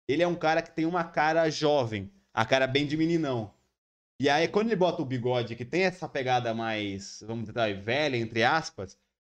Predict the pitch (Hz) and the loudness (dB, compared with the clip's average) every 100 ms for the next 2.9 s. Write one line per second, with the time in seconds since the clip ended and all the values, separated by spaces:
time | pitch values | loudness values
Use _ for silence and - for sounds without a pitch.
0 | - 151 175 190 185 175 175 170 170 185 | -4 0 0 -2 -4 0 0 0 0 0
1 | 196 185 147 120 147 160 165 160 165 180 | 2 2 0 -4 -4 -4 -2 -2 -2 -4
2 | 196 180 175 160 139 120 110 85 | -2 0 2 2 2 2 -2 -2